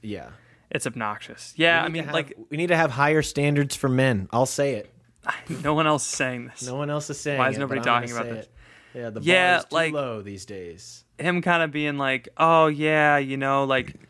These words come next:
Speaker 2: you have value. Like, you do too. Thanks. That means a lot."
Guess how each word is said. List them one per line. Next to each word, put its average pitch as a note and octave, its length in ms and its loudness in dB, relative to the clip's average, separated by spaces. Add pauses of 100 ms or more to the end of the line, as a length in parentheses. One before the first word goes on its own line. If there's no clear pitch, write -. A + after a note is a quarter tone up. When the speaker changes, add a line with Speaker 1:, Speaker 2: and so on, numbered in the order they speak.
(1200)
Speaker 2:
you C#3+ 220 -2
have D3 220 2
value. A#2 760 -6 (100)
Like, B2+ 160 -14
you E3+ 120 0
do E3 100 0
too. C#3+ 400 -2
Thanks. G#2+ 300 -6
That B2+ 160 -10
means A#2+ 220 -16
a - 40 -16
lot." B2+ 340 -16